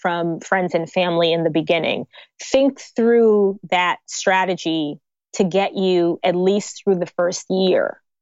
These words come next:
Because, you know, once that paycheck stops, the expenses for the business don't go away, right?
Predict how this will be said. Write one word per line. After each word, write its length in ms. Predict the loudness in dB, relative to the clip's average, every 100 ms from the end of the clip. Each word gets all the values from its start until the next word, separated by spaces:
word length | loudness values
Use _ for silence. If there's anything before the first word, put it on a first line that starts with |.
| _ _ _ _ _ _ _ 0
Because, 1000 | 0 0 0 2 2 0 -4 -14 -20 -20 _ _ _
you 120 | 2 2
know, 160 | 2
once 340 | 0 0 0 0
that 200 | -2 0
paycheck 520 | -2 0 0 -4 -4
stops, 920 | -12 -2 0 2 0 -4 -12 -20 -20 _ _ _ -2
the 280 | 2 2 2
expenses 640 | -2 -2 0 0 0 -2
for 140 | -2
the 100 | -2
business 400 | 0 -2 0 -4 -2
don't 200 | -4 -2
go 100 | -2
away, 560 | 0 0 0 -4 -10 _ _ _ _ _ _ _ _ -4
right? 320 | 0 0 -2